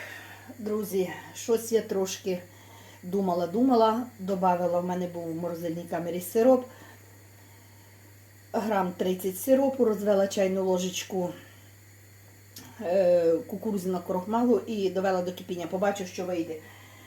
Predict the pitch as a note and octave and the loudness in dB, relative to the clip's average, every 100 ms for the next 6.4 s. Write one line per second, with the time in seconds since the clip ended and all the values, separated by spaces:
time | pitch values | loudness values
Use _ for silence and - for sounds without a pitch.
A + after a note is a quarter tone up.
0 | - F#3 G#3 G#3+ G3 - G3+ G#3 G#3+ - | -14 -6 -4 -2 -4 -6 -4 -2 -2 -4
1 | G3 F3+ F3+ F3 E3 F3 F3 - E3 E3+ | -2 2 2 2 0 -2 -2 -6 -4 -2
2 | E3+ C#3+ E3 F#3 F3+ E3+ E3+ E3 F3 E3 | 0 0 0 2 2 2 -2 -6 -4 -4
3 | D#3 D#3 D#3+ D#3 - - - - - - | -4 -4 -2 -2 -2 -4 -4 -8 -8 -8
4 | - - - - - - - - - - | -10 -18 -20 -20 -20 -20 -20 -20 -20 -20
5 | - - - - G3+ G#3 A#3+ A3+ G#3 A#3 | -16 -14 -14 -14 -6 6 8 8 2 -2
6 | A3 G#3+ G3+ | -2 0 0